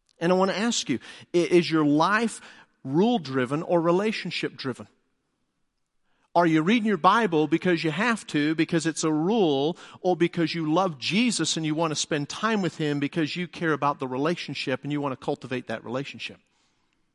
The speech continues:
You see the difference in the motivation of that? Here's the thing you and I need to understand.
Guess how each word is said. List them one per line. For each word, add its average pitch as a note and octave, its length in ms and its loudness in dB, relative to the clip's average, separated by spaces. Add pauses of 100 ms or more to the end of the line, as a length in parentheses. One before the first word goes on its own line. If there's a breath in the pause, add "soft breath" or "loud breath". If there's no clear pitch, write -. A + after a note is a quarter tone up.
(180)
You C3+ 60 -6
see G3+ 180 2
the E3+ 100 2
difference F3+ 640 0
in D#3 80 0
the C#3+ 60 -4
motivation C#3+ 760 -2
of E3+ 140 -6
that? F#3 240 -8 (1500)
Here's G3 200 -2
the F#3+ 100 0
thing E3+ 260 -2
you D#3 100 0
and D#3+ 120 0
I D#3 100 0
need D3+ 160 -4
to C#3+ 100 -4
understand. C3 760 -6